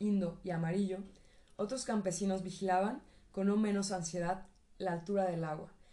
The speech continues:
Necesitaban que los ríos subieran con el fin de extender los fértiles sedimentos de la capa superficial de las tierras altas y que permitieran que sus extensos sistemas de irrigación se llenaran de agua,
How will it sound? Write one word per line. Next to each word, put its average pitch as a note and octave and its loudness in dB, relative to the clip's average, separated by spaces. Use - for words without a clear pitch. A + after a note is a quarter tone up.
Necesitaban F#3+ 0
que G3 -2
los F3+ 2
ríos G3 2
subieran F#3+ 0
con F#3+ -4
el E3+ -4
fin F#3 -6
de F#3 -2
extender F3 -4
los F3 -4
fértiles G#3+ -4
sedimentos F3 -4
de E3+ -4
la D#3 -4
capa E3 -6
superficial E3 -8
de F3+ 0
las E3 -4
tierras F#3 -2
altas D#3 -8
y - -14
que F#3 0
permitieran F#3+ 0
que F#3+ -4
sus E3 -8
extensos G3+ -4
sistemas F3 -4
de E3+ -4
irrigación E3+ -4
se - -6
llenaran F3+ 0
de F3 -2
agua, D#3 -4